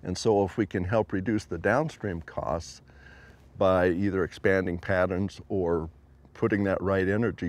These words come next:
where it, uh, belongs to optimize the fragmentation, either direction is a win for the customer. And so when we can take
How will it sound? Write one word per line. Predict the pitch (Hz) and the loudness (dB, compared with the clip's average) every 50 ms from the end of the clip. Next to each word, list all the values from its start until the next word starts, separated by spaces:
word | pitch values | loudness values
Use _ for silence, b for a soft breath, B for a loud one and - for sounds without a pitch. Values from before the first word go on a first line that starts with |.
| 82 - | -4 -2
where | - 98 90 85 85 | -2 0 2 2 2
it, | 82 - - - - _ - | 0 -2 -8 -20 -20 _ -6
uh, | 95 87 85 82 80 92 90 95 - - - _ - - 87 | -4 -2 -2 -2 -4 -6 -8 -10 -12 -16 -20 _ -16 -8 -4
belongs | 95 92 92 98 113 127 123 101 92 92 85 - - - | -2 0 2 4 4 4 4 4 2 -2 -4 -6 -14 -10
to | - - 95 87 85 85 85 82 - - | -4 -4 -2 -2 -2 -4 -4 -6 -6 -2
optimize | 98 95 98 - - 95 92 90 85 87 87 - | 0 2 2 0 -2 -6 -4 -4 -4 -4 -6 -8
the | 80 | -10
fragmentation, | - - 92 90 85 78 78 85 - - 110 117 117 - - 80 71 73 80 B B B B B B B B B B - | -6 -4 -4 -4 -4 -6 -8 -10 -6 -2 0 0 0 -2 -6 -8 -6 -6 -8 B B B B B B B B B B -4
either | 98 110 113 107 117 110 | 0 2 2 4 2 2
direction | 85 117 113 110 104 - - - 98 82 | 4 6 8 8 8 6 2 -6 -6 -6
is | 82 78 - | -6 -6 -6
a | 82 | -6
win | 80 90 90 82 | -4 -2 -4 -4
for | - - 82 | -4 -6 -8
the | 82 85 | -8 -8
customer. | - - 110 95 85 - - 65 - - - _ _ _ _ _ - - | -6 -4 -4 -4 -4 -6 -12 -12 -12 -12 -16 _ _ _ _ _ -8 -4
And | 107 101 | -4 -4
so | - - 131 117 113 110 | 0 4 6 6 6 6
when | 98 123 120 117 120 | 4 2 2 2 4
we | 123 127 | 2 0
can | - - 117 110 101 92 - | 0 0 0 0 0 -2 -2
take | - 127 131 151 - - | 2 2 2 2 2 -2